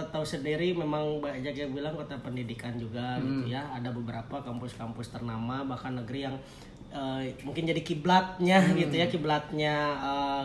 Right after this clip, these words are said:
Speaker 1: generasi muda Indonesia yang pengen, eh, mengasah otaknya gitu dengan
Speaker 2: Hmm.
Speaker 1: berbagai macam jurusan yang menarik bahkan kan
Speaker 2: Iya.
Speaker 1: di Bandung itu ada Institut Teknologi Bandung ya, itu
Speaker 2: T B,
Speaker 1: udah bukan
Speaker 2: ya, itu udah jelas
Speaker 1: ya,
Speaker 2: banget deh.
Speaker 1: pasti kan datang ke sana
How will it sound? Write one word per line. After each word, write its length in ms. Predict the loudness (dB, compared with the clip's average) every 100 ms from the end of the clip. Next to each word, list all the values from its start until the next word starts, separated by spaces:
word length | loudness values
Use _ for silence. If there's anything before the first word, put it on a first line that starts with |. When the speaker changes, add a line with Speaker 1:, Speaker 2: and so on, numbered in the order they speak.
| -2
Speaker 1:
generasi 440 | -4 -4 -4 -4
muda 200 | -2 -2 0
Indonesia 460 | 0 -2 -2 0
yang 160 | 0 -2
pengen, 360 | -4 -4 -4 -4 -10 -16 -10
eh, 160 | -6 -2
mengasah 480 | -2 -2 -2 -4
otaknya 560 | -4 -6 -6 -2 0 0
gitu 220 | -2 -4
dengan 160 | -4 -2
Speaker 2:
Hmm. 160 | -2 -2
Speaker 1:
berbagai 240 | -2 -2
macam 240 | -4 -4 -4
jurusan 380 | -4 -4 -4
yang 160 | -4 -2
menarik 540 | 0 2 4 4 4 2
bahkan 240 | 0 0
kan 140 | 0 0
Speaker 2:
Iya. 80 |
Speaker 1:
di 40 | 0
Bandung 260 | -2 -4 -4
itu 100 | -6
ada 220 | -4 -6 -8 -14 -16 -16 -12
Institut 360 | -10 -8 -6
Teknologi 320 | -6 -4 -2 -2
Bandung 400 | 0 2 4 4
ya, 80 | 2
itu 140 | 0
Speaker 2:
T 140 | 0 2
B, 140 | 4
Speaker 1:
udah 80 | 6 6
bukan 220 | 8 8 6
Speaker 2:
ya, 160 | 6 6
itu 160 | 6
udah 220 | 8 10 10
jelas 180 | 10 8
Speaker 1:
ya, 100 | 10
Speaker 2:
banget 220 | 8 8
deh. 220 | 6 4 2 -2 -8
Speaker 1:
pasti 180 | -4 0
kan 120 | 2
datang 260 | 2 2 0
ke 60 |
sana 300 | 0 0 0